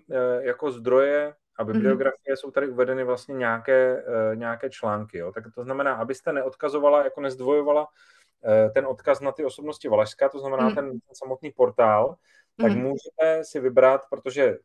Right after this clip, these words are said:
Speaker 1: zři-, zjevně jakoby, eh, tady tyto texty byly použity jako zdroje, tak zjevně je možné prostě použít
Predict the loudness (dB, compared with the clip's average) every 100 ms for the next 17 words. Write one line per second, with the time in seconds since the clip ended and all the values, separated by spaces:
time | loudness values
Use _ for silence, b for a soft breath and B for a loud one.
0 | _ -18 -6 -4 -2 0 0 0 -2 0
1 | -2 -4 0 4 4 2 -2 -2 0 -2
2 | -2 -8 -6 -8 -10 -8 -4 -4 -6 -8
3 | -4 -2 -4 -2 2 2 0 b b -10
4 | -10 -10 -20 _ -4 -2 -2 0 -2 0
5 | 0 0 -4 -8 -8 -6 -6 -6 -14